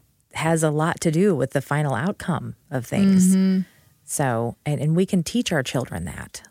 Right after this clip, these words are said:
Speaker 1: Let's
Speaker 2: Mm-hmm.
Speaker 1: explore what are all the possibilities, and let's
Speaker 2: Mm-hmm.
Speaker 1: talk about it.
Speaker 2: It's like what you're saying, teaching them to think, you know, understand scenarios, and that there are, there are circumstances, and, you know, how to navigate that.
Speaker 1: Mm.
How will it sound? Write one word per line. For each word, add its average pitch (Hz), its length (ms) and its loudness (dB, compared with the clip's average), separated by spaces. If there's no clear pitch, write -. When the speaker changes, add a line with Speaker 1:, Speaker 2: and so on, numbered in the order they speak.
Speaker 1:
Let's 214 200 6
Speaker 2:
Mm-hmm. 202 60 8
Speaker 1:
explore 175 760 2
what 165 220 0
are 214 100 0
all 185 160 -2
the 170 60 -4
possibilities, 151 800 -6
and 123 100 -4
let's 113 200 -4
Speaker 2:
Mm-hmm. 254 100 -4
Speaker 1:
talk 165 220 -2
about - 280 -12
it. - 180 -16
Speaker 2:
It's - 100 -2
like 247 160 6
what 214 80 4
you're 220 80 6
saying, 190 480 4
teaching 220 380 2
them 196 40 4
to 185 80 -2
think, - 460 0
you 190 60 0
know, 180 180 2
understand 196 800 4
scenarios, 190 880 2
and 190 180 2
that 185 420 -2
there 190 140 0
are, 180 300 0
there 185 140 0
are 180 320 -2
circumstances, 196 1120 -2
and, 175 540 -4
you 190 140 -2
know, 185 80 -2
how 185 260 2
to 196 120 2
navigate 165 960 -2
that. - 520 -4
Speaker 1:
Mm. 131 300 -6